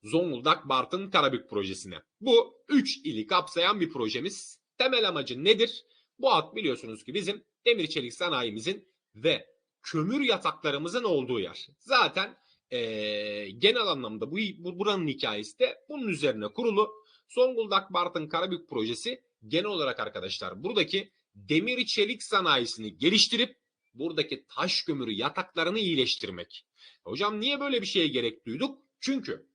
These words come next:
hala arkadaşlar çok eski teknolojilerle burada sanayi veya işte maden çalışmaları yapılıyor.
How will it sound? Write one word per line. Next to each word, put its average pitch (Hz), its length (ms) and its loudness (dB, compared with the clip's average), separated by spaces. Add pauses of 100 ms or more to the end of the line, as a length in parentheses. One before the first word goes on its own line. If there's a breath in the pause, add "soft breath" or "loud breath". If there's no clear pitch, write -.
(100)
hala 131 560 -4
arkadaşlar 104 640 -8 (340)
çok 175 720 2
eski - 360 -6
teknolojilerle 151 840 -2
burada 113 380 -4 (140 soft breath)
sanayi 117 580 -2
veya 107 240 2
işte 104 200 -6
maden 104 400 -2
çalışmaları 92 560 -10
yapılıyor. 196 480 0